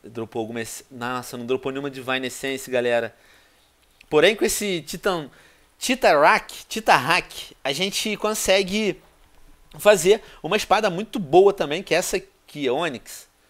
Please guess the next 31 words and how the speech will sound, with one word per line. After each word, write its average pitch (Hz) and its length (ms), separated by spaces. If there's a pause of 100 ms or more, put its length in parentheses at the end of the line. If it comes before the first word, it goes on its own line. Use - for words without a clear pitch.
(460)
Não, 110 220
não 120 180
é 123 60
essa 123 260
Onyx. 98 680 (680)
Ah, 110 320
vamos 113 180
pra 117 140
próxima 113 420
página. 143 680 (480)
Que - 80
eu 170 200
sei - 180
que 196 60
dá 214 100
pra 214 80
fazer 196 160
uma, 208 160
uma 196 260
espada 190 360
muito, 185 300
essa 143 140
aqui, 135 200
será? 127 380 (1000)
Não, 104 140
essa 101 140
aqui - 100
eu 160 80
ganho. 110 420 (680)
Cara, 131 420 (300)
essa. 107 420